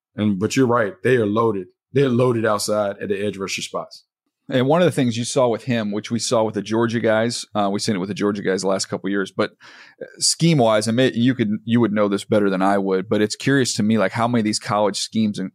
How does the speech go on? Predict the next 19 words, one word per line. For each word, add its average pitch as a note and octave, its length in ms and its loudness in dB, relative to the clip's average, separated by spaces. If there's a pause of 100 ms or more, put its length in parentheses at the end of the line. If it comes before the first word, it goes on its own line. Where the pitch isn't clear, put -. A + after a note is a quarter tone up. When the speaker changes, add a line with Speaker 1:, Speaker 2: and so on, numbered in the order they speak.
(140)
Speaker 2:
they F2+ 140 -6
play A#2+ 180 0
with, G#2 160 2
like, F#2 160 -4
a - 60 -12
four F#2+ 380 -2
eye, E2 300 -2 (320)
where G2+ 140 0
you've A2+ 220 2
got G#2+ 340 2
a F2+ 140 -6 (160)
undersized C3+ 720 2
edge G#2+ 240 0
rusher, G2 340 0
but G2 220 -2
he's A2+ 160 0
playing C3 300 0
on G2+ 100 0
the F#2+ 100 -4